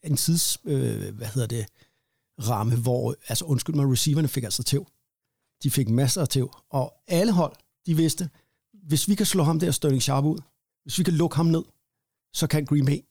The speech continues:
intet. Og det betød også, at man prøvede at intimidere ham. Sådan handlede, det handlede fodbold om dengang.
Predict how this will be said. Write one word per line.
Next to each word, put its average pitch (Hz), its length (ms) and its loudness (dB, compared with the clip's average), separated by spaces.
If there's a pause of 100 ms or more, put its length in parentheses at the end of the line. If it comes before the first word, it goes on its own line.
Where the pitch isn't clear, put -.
(120)
intet. 143 300 0 (1040)
Og - 80 -20 (100)
det 196 80 2
betød 226 240 0
også, 190 280 2
at 175 60 0
man 147 220 2
prøvede 190 200 0
at - 20 2
intimidere 147 420 2
ham. 131 160 0
Sådan 180 180 2
handlede, 170 220 4
det 175 120 2
handlede 185 200 0
fodbold 175 280 2
om 139 100 0
dengang. 120 320 -2